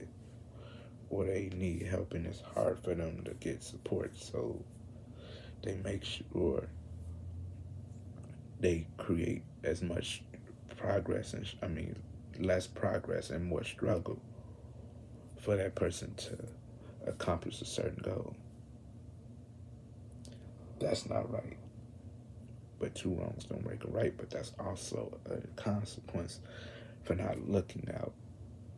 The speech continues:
for the people who helped you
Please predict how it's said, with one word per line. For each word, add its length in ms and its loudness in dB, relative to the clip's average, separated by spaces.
for 140 -2
the 160 0
people 540 6
who 140 6
helped 420 4
you 180 4